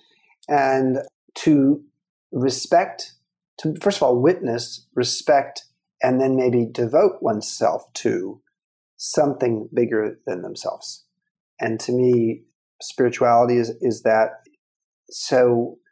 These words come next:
uh, you absolutely can be, you know, how many people are spiritual but not religious? That is,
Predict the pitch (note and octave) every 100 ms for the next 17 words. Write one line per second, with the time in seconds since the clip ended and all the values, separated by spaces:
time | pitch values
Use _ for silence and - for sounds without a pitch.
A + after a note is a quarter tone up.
0 | _ _ _ _ - - - - F#3 D#3+
1 | - D3 - - C#3+ - A#2+ A#2+ A#2 A#2
2 | A2+ - B2+ A2 A2 - C3 C3+ B2 -
3 | C3 A#2+ A2 - A#2+ A2 A2 A2+ _ -
4 | - B2+ B2+ B2 A#2+ A2 - A#2+ A#2+ A#2+
5 | B2+ A2+ F2+ - - - C#3+ A2+